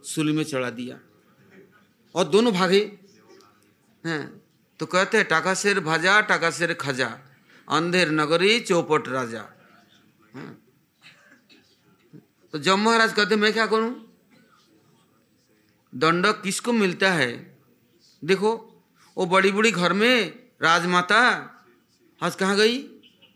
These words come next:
वो सूली में चढ़ा दिया राजा ने।" हैं? कैसा बुद्धि है? इसलिए समता, साम्यवाद सब एक नहीं है।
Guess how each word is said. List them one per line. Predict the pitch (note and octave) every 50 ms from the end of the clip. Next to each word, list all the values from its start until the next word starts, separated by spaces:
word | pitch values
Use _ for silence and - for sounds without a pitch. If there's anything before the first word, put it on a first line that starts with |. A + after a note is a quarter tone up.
| _ _ _ _ _ _ _ _ _ _ _ - _ _ _ _ -
वो | E3 F#3+
सूली | - - E3 E3 E3 E3+
में | F3 F3+
चढ़ा | F3 D#3+ C#3+ C#3+
दिया | C#3 C3+ D3 C#3+
राजा | C#3 C#3 C#3 C#3
ने।" | C#3 D3 D3 - - - - _ _ _ _ _ _ - - _ _ _ _ _ _ - D#3+
हैं? | F3+ G3+ A3+ - _ _ _ _ - _ _ _ _ _ _ _ _ _ _ - _ _ _ _ _ _ _ _ _ _ _ - -
कैसा | G#3 G3+ G#3 A3+
बुद्धि | F3+ F3+ F#3 E3 F3 G#3+ G#3+ G#3
है? | G3+ G#3 C4 - - - _ _ _ _ _ _ _ _ _ _ _ _ _ _
इसलिए | - E3+ E3 - - A3 B3 B3+ B3 A3 F#3 D#3+ C3+ C3 - - - _ _ _ _ _ - -
समता, | - - F3 F3+ F#3 G3 G3 G3 G#3 F3+ D3+ C3+ B2 B2 - -
साम्यवाद | - - D#3 E3 F3 F3+ F3+ E3+ F3+ F3 D#3+ C#3 B2 A#2 - - - _ _ _ _ _ _ _ - -
सब | - - G3 F#3 F3+
एक | F3+ F3 - -
नहीं | D3+ D3+ D#3 D#3+ F3+ F#3 F3
है। | D3 B2 A2 G#2+ -